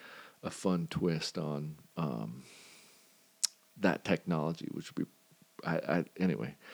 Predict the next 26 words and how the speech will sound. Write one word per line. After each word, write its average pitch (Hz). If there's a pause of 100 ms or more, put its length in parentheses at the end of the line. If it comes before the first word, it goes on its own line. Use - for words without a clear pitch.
(140)
without 95
getting 78
too 95
sidetracked, - (440)
I, 90 (1300)
I 107
think 104
that 87
that's 82
pretty 82
cool, 82
and 78
I 80
think 80
that, 80 (220)
that 76 (100)
hopefully 78
more 85
companies 82
will 71
come 85
out 76
with 82
that 78 (100)
and 73 (200)
provide 76